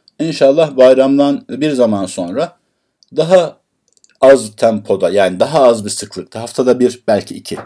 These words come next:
ders olarak bunlara devam edeceğiz farklı yönleriyle. Bu da şudur, şimdi anlatacağım şey. Tekrar etmiş olayım.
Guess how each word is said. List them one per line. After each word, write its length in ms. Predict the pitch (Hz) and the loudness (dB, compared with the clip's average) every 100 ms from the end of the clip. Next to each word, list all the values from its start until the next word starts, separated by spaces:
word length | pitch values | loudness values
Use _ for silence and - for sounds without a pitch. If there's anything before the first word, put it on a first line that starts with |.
| _ _ _ - 147 | _ _ _ -8 0
ders 280 | 160 151 | 0 0
olarak 420 | 107 90 160 - _ _ | -4 -4 -6 -10 _ _
bunlara 340 | - 147 170 165 | -6 -2 -2 0
devam 260 | 156 147 | 2 2
edeceğiz 380 | 110 87 85 80 | 0 -2 -6 -2
farklı 280 | 110 101 101 | -2 -2 -4
yönleriyle. 540 | 87 80 78 71 - _ _ _ _ _ _ _ _ _ _ _ _ _ | -6 -6 -12 -16 -18 _ _ _ _ _ _ _ _ _ _ _ _ _
Bu 100 | 156 | -6
da 80 | 165 | -6
şudur, 280 | 151 127 - - _ _ _ _ _ _ | -4 -6 -8 -16 _ _ _ _ _ _
şimdi 180 | 98 | -10
anlatacağım 500 | 82 71 73 71 60 | -10 -10 -14 -14 -16
şey. 200 | - - - _ _ _ _ _ _ _ _ _ _ _ _ _ _ _ _ _ _ _ _ _ _ _ _ _ _ _ | -18 -20 -20 _ _ _ _ _ _ _ _ _ _ _ _ _ _ _ _ _ _ _ _ _ _ _ _ _ _ _
Tekrar 420 | 147 143 180 160 | -4 -2 0 0
etmiş 220 | - 110 | 0 -6
olayım. 280 | 95 73 - | -6 -6 -10